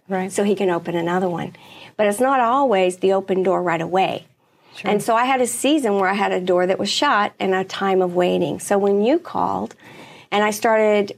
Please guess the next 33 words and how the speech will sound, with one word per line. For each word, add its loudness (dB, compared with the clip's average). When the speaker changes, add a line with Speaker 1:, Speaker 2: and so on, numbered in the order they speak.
Speaker 2:
working, 0
you 2
know, 2
with 0
you 4
in 2
prayer, -2
Speaker 1:
Mm-hmm. -6
Speaker 2:
then 0
it -2
was -2
like, -2
"Oh, -2
now 2
I 2
understand." -2
And 0
so 2
through 0
that -2
time 0
of 2
ministry 2
with 0
you 2
and 2
the 0
ladies 0
was -2
when 0
the 2
Lord 0
started 0